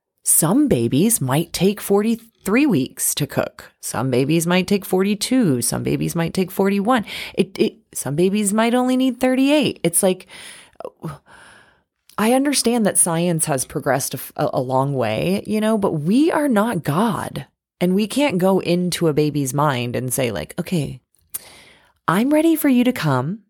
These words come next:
Uh, if we go another day or two, your chance of dying is gonna go up. So we need to bring you now."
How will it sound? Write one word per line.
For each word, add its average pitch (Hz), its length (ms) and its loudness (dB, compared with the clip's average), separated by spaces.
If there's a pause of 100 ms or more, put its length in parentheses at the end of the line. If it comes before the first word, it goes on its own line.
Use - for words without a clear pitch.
(240)
Uh, 156 440 -2
if - 200 -2
we 202 140 0
go 220 400 2
another 180 420 -2
day 147 380 -2
or 208 140 -2
two, 277 1200 2
your 233 120 2
chance 190 380 -2
of 247 160 -2
dying 127 400 0
is - 200 -4
gonna - 180 -8
go 82 140 -4
up. 58 220 -4
So - 160 0
we 196 200 0
need 480 180 0
to 508 100 2
bring 151 260 2
you 135 120 2
now." - 460 -6